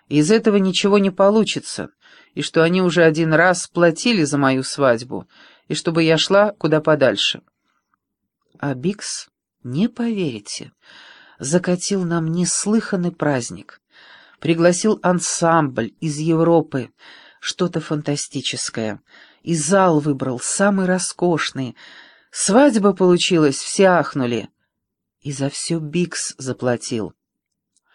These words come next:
Родители устыдились, но позволили ему раскошелиться.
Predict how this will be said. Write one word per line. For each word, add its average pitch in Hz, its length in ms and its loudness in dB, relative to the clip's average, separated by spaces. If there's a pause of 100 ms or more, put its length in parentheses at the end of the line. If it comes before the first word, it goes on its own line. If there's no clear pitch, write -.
(800)
Родители 262 580 6
устыдились, 208 760 4
но 202 220 4
позволили 190 640 4
ему 180 260 2
раскошелиться. 143 1040 -2